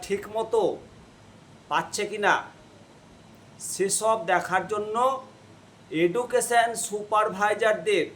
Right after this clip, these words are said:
দিনে অন্তত করে দুটো স্কুল পরিদর্শন করতে হবে বলে নির্দেশ দিয়েছেন। কোনো স্কুল যাতে মিড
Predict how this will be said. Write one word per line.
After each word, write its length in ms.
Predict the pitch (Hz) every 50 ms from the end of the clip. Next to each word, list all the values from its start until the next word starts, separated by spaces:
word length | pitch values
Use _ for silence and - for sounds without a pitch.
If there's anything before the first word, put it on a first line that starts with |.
| - - - - - - - - 101 95 - -
দিনে 360 | 165 190 208 214 226 226 233 233 240 226 - - - - -
অন্তত 720 | 143 156 180 196 220 226 226 202 - - - 240 240 - 254 247 - -
করে 240 | 233 247 247 247 247
দুটো 540 | 170 139 - - - 214 220 220 - 254 247 240 233 -
স্কুল 420 | - - - - 240 247 254 262 254 - - - - - - - - - - - - - - - - - - - - -
পরিদর্শন 640 | 180 190 196 202 208 208 202 202 - 226 214 190
করতে 300 | - 190 185 - - 180
হবে 280 | 151 151 - 123 104 - - - - - - - - - - - - -
বলে 220 | 151 170 190 202
নির্দেশ 340 | 175 165 156 160 170 165 151
দিয়েছেন। 380 | 151 156 139 139 131 135 120 - - - - - - - - - - - - - - - - - - - - - - - - - - - - - - - - - - - - - - -
কোনো 440 | 170 190 220 240 262 277 262 254 247
স্কুল 540 | - - - - 269 285 285 269 - - - - - - - - - - - - - - - - - - - - - - - - - - - - - - - - -
যাতে 280 | 180 185 190 190 247 254 262 262 175
মিড 300 | 165 165 180 202 170